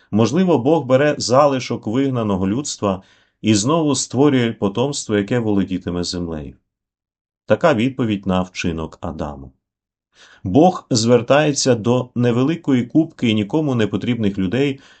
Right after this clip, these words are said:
подібних до пилу, приречених на зникнення. Він починає приручати їх до себе, до своїх рук, щоб вони полюбили його руки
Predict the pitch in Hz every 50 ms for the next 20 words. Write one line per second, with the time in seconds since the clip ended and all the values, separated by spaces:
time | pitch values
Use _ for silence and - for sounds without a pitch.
0 | _ _ _ _ - 120 117 117 143 156 160 156 143 131 - 123 117 - - -
1 | 139 147 151 143 131 113 101 - - 104 107 104 101 101 107 101 - - 101 95
2 | 92 90 - 92 90 85 82 - 87 85 82 - - 95 95 - _ _ _ _
3 | _ _ _ _ _ _ _ _ _ _ _ _ _ _ _ _ 98 92 127 165
4 | 151 - - 135 123 - - 117 123 139 151 147 143 135 123 127 - - _ _
5 | _ _ _ _ - 123 135 139 139 139 135 131 - - 156 156 151 139 135 -
6 | 107 98 95 95 92 98 98 - - - 139 139 147 120 113 104 95 104 104 101
7 | - - 107 104 101 98 98 - 123 143 147 - _ _ _ _ _ _ _ _
8 | - - - 123 117 104 104 117 120 139 156 160 156 - 131 123 117 113 101 -
9 | 123 127 131 123 123 110 104 107 101 95 104 104 107 107 101 - - - -